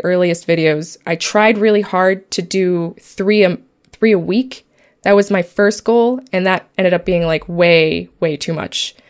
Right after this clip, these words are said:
So eventually it did just evolve into one video a week, but you could see the product, the quality of my videos grow exponentially every single time that I released a video, 'cause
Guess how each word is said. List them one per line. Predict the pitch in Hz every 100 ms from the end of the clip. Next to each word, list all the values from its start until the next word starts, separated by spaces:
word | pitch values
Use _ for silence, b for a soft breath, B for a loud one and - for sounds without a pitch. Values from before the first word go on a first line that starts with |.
| b b b b
So | - 190 170
eventually | 185 185 - 190 175
it | 165
did | 180 175
just | 170 170
evolve | 170 170 170 170 -
into | 170 - 165 160 160 -
one | 175 202 233
video | 190 170 156
a |
week, | 143 - - _ b b b
but | 202
you | 202
could | 190
see | - - 233
the | 208 196
product, | - 208 196 185 - - - -
the | 180
quality | 175 - 220 196 170 165 -
of | 180 175
my | 170 160 - _
videos | 196 185 165 151 160 - -
grow | - 185 190 175
exponentially | 170 175 - 170 170 175 170
every | 160
single | 160 170 165
time | - 165 160
that | 160
I | 156 165
released | 175 240 285 -
a |
video, | 170 151 156
'cause | - 151